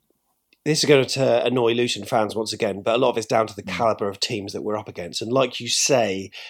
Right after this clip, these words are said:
Speaker 1: if we were in a tight match and then we managed to notch a late winner, even Birmingham City, like Solanke's goal, it, it wasn't particularly late, late in the game, but the celebrations will be more,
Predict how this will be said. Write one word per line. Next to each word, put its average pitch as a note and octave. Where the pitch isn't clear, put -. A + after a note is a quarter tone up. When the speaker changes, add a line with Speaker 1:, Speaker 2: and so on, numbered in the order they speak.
Speaker 1:
if -
we D3+
were C#3
in C3+
a B2
tight -
match A#2
and A#2+
then A#2+
we A2+
managed A2
to G#2
notch A#2
a A#2
late G2+
winner, A2
even D3
Birmingham C3+
City, A#2+
like G2+
Solanke's A#2
goal, G2+
it, A2
it -
wasn't C3+
particularly -
late, A#2+
late F#2+
in F2
the F#2
game, F#2
but A2
the -
celebrations G#2
will F#2+
be F#2+
more, F2+